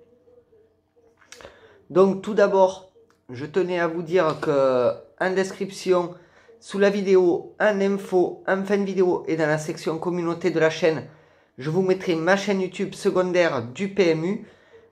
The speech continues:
Donc, euh, il faudrait vraiment que j'aille au coiffeur. Je suis en train de calculer ça, moi. Euh,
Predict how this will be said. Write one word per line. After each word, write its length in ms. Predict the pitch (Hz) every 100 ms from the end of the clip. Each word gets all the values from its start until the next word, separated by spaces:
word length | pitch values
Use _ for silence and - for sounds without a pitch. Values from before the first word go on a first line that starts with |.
| -
Donc, 220 | 113 110
euh, 60 | 113
il 60 |
faudrait 200 | 110 117
vraiment 340 | 117 127 143 170
que 60 |
j'aille 140 | 147 135
au 60 |
coiffeur. 500 | 131 117 - 170 - - _
Je 60 | -
suis 100 | 110
en 60 |
train 140 | 113 123
de 80 |
calculer 420 | 117 117 117 110 110
ça, 180 | 139
moi. 240 | 156 160 - - - - - _
Euh, 800 | 156 151 143 135 127 113 107 101